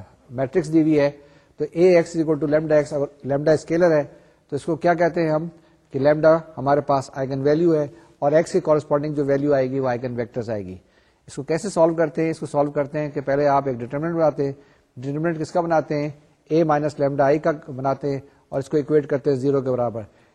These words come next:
اس کو ہم نے کہا کہ یہ کریکٹرسٹک ایکویشن ہوتی ہے۔ یہاں سے کیا ہوتا ہے؟ A مائنس lambda I کے ڈٹرمنٹ کو جب ایکویٹ کرتے ہیں زیرو کے برابر تو ہمارے پاس ایک پالینومیل بنتا ہے۔ وہ پالینومیل کس میں ہوتا ہے؟ لیمڈا کے اندر۔ اس کو ہم سالو کرتے ہیں۔ اس کو سالو کرنے سے ہمارے پاس کیا آتا ہے؟ لیمڈا کی ویلیوز آتی ہیں۔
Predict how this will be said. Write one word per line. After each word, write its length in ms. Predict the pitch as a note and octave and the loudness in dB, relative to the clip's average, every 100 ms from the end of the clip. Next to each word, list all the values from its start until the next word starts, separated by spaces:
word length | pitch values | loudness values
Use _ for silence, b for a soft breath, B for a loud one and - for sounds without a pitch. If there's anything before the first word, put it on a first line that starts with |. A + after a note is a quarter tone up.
| b | b
اس 120 | C3 | -6
کو 120 | E3 | -4
ہم 60 | D#3 | -2
نے 100 | D#3 | -2
کہا 260 | D3+ D3 | 0 0
کہ 100 | C#3+ | 0
یہ 180 | D3 D3 | -2 -2
کریکٹرسٹک 640 | C#3+ C3+ B2+ C#3+ - D#3 - | -2 -4 -4 -8 -8 -10 -10
ایکویشن 460 | B2+ C3 C3+ D3 | -8 -2 -2 -2
ہوتی 320 | C3 A#2+ A2+ | -4 -6 -6
ہے۔ 60 | G#2+ - b b b - | -8 -10 b b b -8
یہاں 140 | D3 | -6
سے 120 | D3 | -4
کیا 140 | D#3+ F3 | 2 2
ہوتا 260 | F3 F3 | 4 2
ہے؟ 260 | F3 D3 D#3+ | 0 0 -2
A 20 | |
مائنس 360 | D#3 D3+ D3+ D#3 | 0 0 -2 -2
lambda 300 | D3 D3 D3 | -2 2 2
I 60 | |
کے 100 | D#3 | 2
ڈٹرمنٹ 360 | C#3+ C#3 D3 D3 | -4 -4 -6 -4
کو 80 | D3+ | -4
جب 100 | C3+ | -4
ایکویٹ 320 | B2+ D#3 D3 | -2 -2 -2
کرتے 200 | D3 C#3+ | -4 -2
ہیں 80 | C3 | -2
زیرو 220 | C#3 F3 | -2 -2
کے 60 | E3+ | 0
برابر 280 | D3+ C#3 C#3 b b b | 2 2 -2 b b b
تو 80 | - | -8
ہمارے 220 | C3 C#3+ | -2 0
پاس 260 | D3 C#3+ C#3 | 0 -2 -2
ایک 200 | C#3 - | -4 -2
پالینومیل 480 | B2+ C3 C3+ D3+ E3 | -4 -2 -4 -4 -2
بنتا 300 | D3 C3 C#3 | -4 -4 -4
ہے۔ 60 | |
وہ 100 | C#3 | -2
پالینومیل 460 | C3+ C3 C#3 D3 D3+ | -2 -4 -4 -6 -8
کس 200 | D3+ D#3+ | -8 -6
میں 80 | F#3 | -6
ہوتا 280 | E3 E3 D#3+ | -2 0 0
ہے؟ 40 | - b b - | -4 b b -10
لیمڈا 340 | A#2 B2+ C3+ | -8 -4 -4
کے 100 | B2+ | -4
اندر۔ 200 | A#2+ G#2+ F#2 _ b b - | -8 -10 -12 _ b b -18
اس 120 | - | -8
کو 100 | F3+ | -6
ہم 80 | D#3+ | -6
سالو 300 | - D3 D3 | 0 2 2
کرتے 340 | C3+ - A#2+ | -2 -6 -10
ہیں۔ 80 | G#2 _ b b - | -12 _ b b -10
اس 80 | |
کو 80 | D3 | -8
سالو 260 | C#3 D#3+ E3+ | 0 2 2
کرنے 220 | E3+ E3+ | 0 -2
سے 80 | E3+ | -2
ہمارے 220 | D#3 D#3 | 0 0
پاس 220 | D3+ D3+ | 0 -2
کیا 140 | - D#3 | 0 -2
آتا 160 | E3 | -2
ہے؟ 40 | E3 | -2
لیمڈا 280 | C3 C#3 | -2 -2
کی 140 | C#3 D3+ | -4 -2
ویلیوز 360 | B2+ B2+ C3 | -2 -2 -4
آتی 280 | A#2+ G2+ | -4 -8
ہیں۔ 80 | G2 | -12